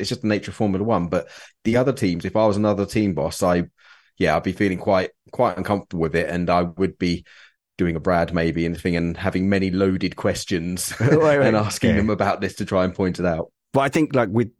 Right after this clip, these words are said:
Speaker 2: with, you know, the Brad's point about the, the pushing the limit, this is, you could actually spin that as a positive, where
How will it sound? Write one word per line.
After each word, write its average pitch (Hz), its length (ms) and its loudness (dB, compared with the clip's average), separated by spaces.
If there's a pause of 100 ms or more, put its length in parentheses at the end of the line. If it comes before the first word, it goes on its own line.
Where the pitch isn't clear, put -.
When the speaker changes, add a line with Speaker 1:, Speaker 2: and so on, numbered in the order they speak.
(120)
Speaker 2:
with, 110 360 0
you 110 100 2
know, 90 220 0
the 104 140 0
Brad's 107 340 0
point 95 400 0
about 87 260 0
the, 92 180 -2
the 101 120 -2
pushing 95 320 0
the 90 80 2
limit, 101 260 0
this 120 180 -2
is, 113 160 -6
you 120 80 2
could 123 140 0
actually 113 240 -2
spin 98 240 0
that 92 140 0
as 90 80 -2
a 87 40 -4
positive, 87 560 -4
where 87 240 2